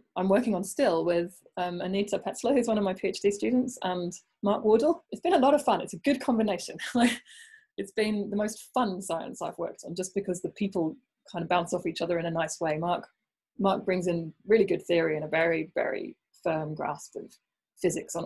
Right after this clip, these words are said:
all kinds of different levels. I have a lot of observational experience, a lot of experience in this one particular bit of science, which I'll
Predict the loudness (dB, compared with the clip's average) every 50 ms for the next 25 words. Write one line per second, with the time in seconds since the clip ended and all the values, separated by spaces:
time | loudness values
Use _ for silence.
0 | 2 6 6 6 4 2 -6 -8 -8 -10 -12 -12 -12 -14 -12 -12 -12 -12 -12 -14
1 | -16 -20 -20 -20 -20 -20 -20 -20 -20 -20 -20 _ _ _ _ _ _ _ _ 0
2 | 0 2 2 2 2 4 4 2 2 2 2 0 0 0 0 2 2 2 2 4
3 | 4 4 4 2 2 0 2 2 4 4 2 2 0 0 -2 -2 -2 -6 -8 -6
4 | -4 -2 0 0 -2 -4 -6 -6 -6 -6 -6 -4 -2 -2 -2 -2 -4 -6 -8 -12
5 | -10 -6 -6 -4 -2 0 0 2 2 0 -2 -4 -10 -14 -14 -6 -2 -2 0 0
6 | 0 -2 -2 2 2 2 2 2 -2 -6 -4 -4 -6 -6 -6 -8